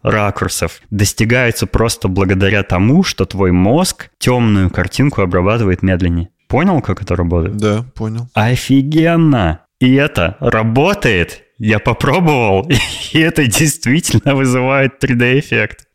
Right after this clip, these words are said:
Speaker 1: Как? И это не какая-то специальная технология Ютуба или что-то там какое-то. Это, этот ролик можно на чем угодно посмотреть,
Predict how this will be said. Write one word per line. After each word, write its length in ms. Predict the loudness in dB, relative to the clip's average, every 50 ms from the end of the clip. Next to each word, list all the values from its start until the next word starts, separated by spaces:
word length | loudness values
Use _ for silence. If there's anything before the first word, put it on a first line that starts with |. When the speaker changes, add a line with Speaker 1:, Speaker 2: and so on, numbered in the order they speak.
| _ -2
Speaker 1:
Как? 520 | 0 0 2 2 0 0 -2 -6 -12 -20 _ _
И 260 | 0 2 4 2 2 0 0
это 260 | 0 0 2 2 2
не 140 | 2 2 2
какая-то 480 | 0 0 0 0 0 0 0 0 -2
специальная 840 | -4 -4 -4 -6 -4 -2 0 0 2 2 4 4 2 2 2 0 0
технология 800 | 0 -2 -4 -2 -2 -2 0 2 2 2 2 2 0 2 2 2
Ютуба 640 | 2 2 0 -2 0 0 2 2 2 2 2 2 2
или 120 | 2 0
что-то 380 | -2 -4 -4 -4 -2 -2 -2 -2
там 200 | -2 -2 -2 -2
какое-то. 520 | -4 -4 -4 -2 -2 -2 -2 -4 -4 -4 -8 -12 -6 -4
Это, 260 | -2 0 0 0 -2 -4 _ -6 -2 -2 0 0
этот 240 | 0 0 0 0 0
ролик 280 | 0 0 0 0 0 0
можно 280 | 0 0 0 2 2
на 100 | 0 0
чем 260 | 0 0 0 2 2 2
угодно 360 | 2 2 2 2 2 0 -2
посмотреть, 600 | -2 -4 -6 -4 -4 -2 0 0 0 0 0 -2